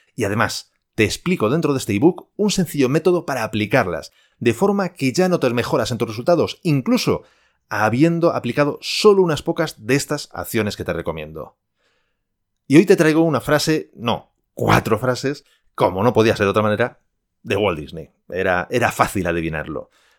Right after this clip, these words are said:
Walt Disney nos dijo, "Pregúntate si lo que estás haciendo hoy te llevará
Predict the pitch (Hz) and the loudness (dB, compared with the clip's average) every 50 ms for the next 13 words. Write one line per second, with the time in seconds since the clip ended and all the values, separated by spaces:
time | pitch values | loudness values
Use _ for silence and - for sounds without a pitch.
0 | _ _ _ _ _ _ _ _ _ - 143 202 202 180 185 180 160 170 175 165 | _ _ _ _ _ _ _ _ _ 4 6 6 6 6 4 0 -2 -4 -6 -6
1 | 139 - _ _ _ - 110 101 104 117 120 - - 90 80 69 - _ _ _ | -8 -10 _ _ _ -10 -8 -6 -4 -4 -4 -4 -6 -8 -10 -12 -14 _ _ _
2 | _ _ _ _ _ _ _ _ _ _ _ _ _ _ _ - 110 113 120 175 | _ _ _ _ _ _ _ _ _ _ _ _ _ _ _ -4 -2 0 2 2
3 | 185 170 151 - 160 160 160 - _ - - - 127 110 - - - 156 160 185 | 2 2 2 2 2 0 0 -4 _ -14 -8 -4 -2 -2 -2 -4 -6 -6 -6 -4
4 | 165 - 165 143 120 101 95 - - 127 127 123 127 151 170 _ _ _ _ _ | -2 -2 -2 -2 0 -2 -2 -2 0 0 0 0 0 -4 -8 _ _ _ _ _
5 | _ _ _ _ _ _ _ _ - 120 104 92 95 92 110 120 123 101 - - | _ _ _ _ _ _ _ _ -2 -2 0 0 0 2 4 4 4 2 0 -4
6 | _ | _